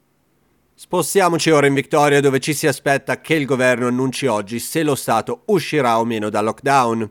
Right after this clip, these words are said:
Lo Stato ha registrato due giorni consecutivi in cui tutti i casi registrati hanno passato l'intero periodo infettivo in quarantena, non andando così ad aumentare la lista dei luoghi a rischio esposizione.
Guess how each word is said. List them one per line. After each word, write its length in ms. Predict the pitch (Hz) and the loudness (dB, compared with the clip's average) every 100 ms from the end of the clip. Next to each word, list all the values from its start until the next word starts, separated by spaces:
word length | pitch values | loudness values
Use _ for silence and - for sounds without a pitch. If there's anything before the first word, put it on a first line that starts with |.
| _ - - - | _ -20 -20 -8
Lo 120 | 165 170 | -2 0
Stato 420 | 170 156 143 151 | 2 2 2 2
ha 20 | |
registrato 480 | 135 131 139 139 135 | 2 -2 0 0 0
due 300 | 127 156 170 | -2 2 2
giorni 320 | 135 147 139 | 4 2 2
consecutivi 760 | 143 135 147 135 127 135 123 123 | -2 -2 -2 -4 -4 -4 -2 -2
in 80 | 127 | -4
cui 280 | 135 120 _ | -4 -6 _
tutti 380 | 185 147 - | -4 -4 -4
i 120 | 139 120 | -4 0
casi 460 | 143 139 120 127 | 2 2 2 0
registrati 800 | 120 156 135 - 151 143 135 127 - - | 0 0 0 -2 0 0 0 -4 -6 -4
hanno 240 | 180 196 185 | 0 2 2
passato 500 | 180 151 175 151 151 | 0 2 0 0 -2
l'intero 400 | 139 143 147 131 | -2 -2 -2 -2
periodo 300 | 143 139 131 | -2 -2 -2
infettivo 500 | 123 147 - 113 110 | -2 -6 -4 -4 -4
in 100 | 110 | -2
quarantena, 720 | 120 117 120 170 151 123 113 - - - | 0 0 0 2 2 2 -2 -8 -20 -4
non 180 | 196 180 | -2 0
andando 360 | 170 151 123 | 0 0 0
così 260 | 139 123 139 | -4 0 0
ad 160 | 117 | 2
aumentare 720 | 127 135 156 143 117 104 101 113 | 2 2 2 2 0 0 0 0
la 140 | 147 | 0
lista 440 | 120 95 - 107 | -2 -8 -6 -6
dei 200 | 104 147 | -2 0
luoghi 360 | 131 110 104 113 | 2 2 0 -2
a 60 | 113 | -4
rischio 300 | 101 - 104 | -6 -6 -8
esposizione. 880 | - 113 113 - 135 107 98 101 | -4 -4 -4 -4 0 0 -2 -6